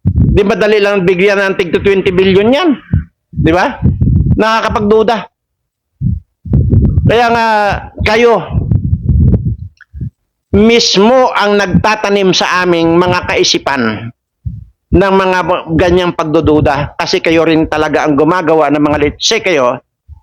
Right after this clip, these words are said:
mga wala na kayong ginawa, kundi para dyan sa inyong, ah, ah, sariling kapakanan lang na mga yawa kamo. Yan na yan eh. Tingnan nyo. Si,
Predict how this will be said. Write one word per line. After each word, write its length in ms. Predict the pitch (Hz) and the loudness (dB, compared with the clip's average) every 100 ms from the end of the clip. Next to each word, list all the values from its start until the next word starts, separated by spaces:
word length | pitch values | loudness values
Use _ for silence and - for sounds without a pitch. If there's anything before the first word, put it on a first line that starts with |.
| _ _ _ - | _ _ _ -4
mga 300 | 165 180 175 | 0 2 2
wala 200 | 175 180 | 2 0
na 80 | 175 | -2
kayong 320 | 175 175 156 | -2 -2 0
ginawa, 400 | 170 175 160 151 | 0 2 0 0
kundi 320 | 160 156 165 | 0 0 -2
para 320 | 156 165 160 151 | -2 -2 -2 -2
dyan 160 | 160 | -2
sa 160 | 151 143 | -2 0
inyong, 300 | 156 156 151 | 0 2 0
ah, 240 | 147 131 - - _ - - | 0 -4 -8 -20 _ -8 -4
ah, 500 | - 160 151 147 143 139 | -2 0 0 0 -2 -2
sariling 400 | 190 175 170 160 | 0 0 2 0
kapakanan 560 | - - - 147 139 | -2 -6 -6 -2 0
lang 320 | 135 143 139 120 | 0 0 -2 -2
na 80 | 143 | -2
mga 240 | 147 143 143 | 0 0 0
yawa 480 | 143 143 143 - | 2 2 0 -2
kamo. 320 | - 127 135 - _ _ _ _ _ _ _ _ _ _ _ _ 131 | -2 -2 -2 -6 _ _ _ _ _ _ _ _ _ _ _ _ -2
Yan 160 | 175 | 0
na 80 | 190 | 2
yan 140 | 208 | 2
eh. 160 | 175 135 117 110 - - _ _ _ - - - _ - _ _ _ _ _ _ - - | 0 0 -4 -10 -6 -8 _ _ _ -18 -18 -20 _ -20 _ _ _ _ _ _ -12 -6
Tingnan 260 | 214 254 226 | -2 0 2
nyo. 120 | 226 220 175 - - - - - - _ _ _ _ _ - - - _ _ - | 2 0 0 -4 -6 -12 -2 -2 -2 _ _ _ _ _ -4 -2 -2 _ _ -6
Si, 160 | - | 0